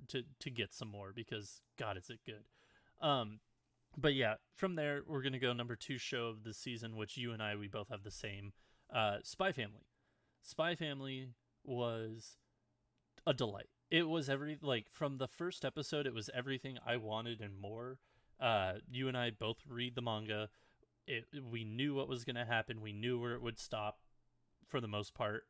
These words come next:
and we were, it, it was just, it was such a delight. Part one for Spy Family, which, by the way, in my opinion, is the better part. Spy Family Part one was so good, from the characters, the world,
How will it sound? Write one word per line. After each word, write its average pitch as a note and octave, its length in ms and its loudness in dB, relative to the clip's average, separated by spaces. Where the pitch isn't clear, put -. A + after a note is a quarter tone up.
and B2 180 -2
we A2 80 0
were, A2 220 -2
it, A#2 240 2
it B2 60 -2
was A#2 200 -2
just, - 540 -6
it F3 80 0
was D#3 140 -2
such E3 220 0
a - 20 -2
delight. G#2 320 -2
Part - 280 -2
one C#3 420 -2
for B2 500 -2
Spy A2+ 340 -2
Family, G#2 520 -6
which, - 240 -6
by A2 140 2
the G2+ 60 0
way, G2+ 280 0
in A#2 180 0
my G#2 140 2
opinion, G2+ 300 -4
is G2+ 80 -10
the A#2+ 100 -8
better E3+ 220 4
part. B2 280 -2
Spy C#3+ 260 0
Family C3+ 320 -2
Part B2+ 280 -2
one G#2+ 240 -2
was D3 220 2
so C3 260 2
good, A2+ 480 2
from C3 200 -2
the B2 80 0
characters, C#3 760 0
the B2+ 80 2
world, A2+ 480 2